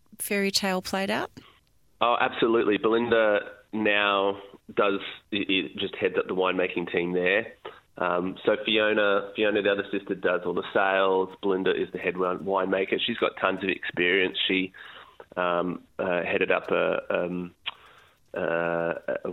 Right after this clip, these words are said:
Speaker 2: a, a winery operation in, in Spain as well. And she's super, super talented, and she's done some different things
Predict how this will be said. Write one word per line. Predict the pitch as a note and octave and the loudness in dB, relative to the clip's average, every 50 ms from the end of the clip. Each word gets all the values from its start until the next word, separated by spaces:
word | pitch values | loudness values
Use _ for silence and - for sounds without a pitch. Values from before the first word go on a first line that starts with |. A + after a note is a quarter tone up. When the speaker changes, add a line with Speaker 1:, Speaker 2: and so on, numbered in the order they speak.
| F2 - - | -8 -6 -8
Speaker 2:
a, | F#2 F#2+ - - - | -8 -8 -8 -6 -6
a | F2 F#2 | -4 -2
winery | F2 F#2 F#2 F#2 F#2+ G2 G2 F#2 | 0 0 2 2 2 2 2 2
operation | F#2 F2+ - F#2 F2+ F2 F2+ - - F#2 - | 2 2 2 2 2 2 2 0 -2 -2 -2
in, | - F2 F2 F2 E2+ E2+ - - - | -2 -2 -2 -2 -4 -6 -10 -14 -8
in | - F2+ F2 F2+ - - | -6 -6 -6 -6 -8 -6
Spain | - - F2+ F2 F2 F2+ F2+ F2+ | -2 0 0 2 2 0 0 0
as | E2+ E2 - | -2 -2 -2
well. | - F2 E2+ E2+ F2 E2+ F2 F2 - - | 0 0 0 2 0 0 -2 -2 -2 -2
And | G2 F2+ - - | -2 0 2 2
she's | A#2+ A#2 A2 A2 A2 G2+ - - - _ - - - | 2 4 4 2 2 0 -2 -10 -14 _ -20 -4 -2
super, | - A#2+ - G#2 - | -2 0 0 -2 -2
super | - G2 - F#2+ | -2 -2 -2 -2
talented, | - - - F2+ F#2 F#2+ F#2+ F#2+ - G#2+ G#2+ | -4 -2 0 2 2 2 0 2 0 0 0
and | A2+ A2 - | 0 -2 -2
she's | A#2+ G#2 | -2 0
done | - A2 A2 - | 0 -2 0 0
some | G#2 G2+ | -2 -2
different | F#2 G#2 G2+ - - G2 D#2+ - | 0 -2 -4 -2 -2 -6 -6 -2
things | - F#2+ F#2+ G2 F#2+ G2 F#2+ | -2 0 0 0 0 -2 -4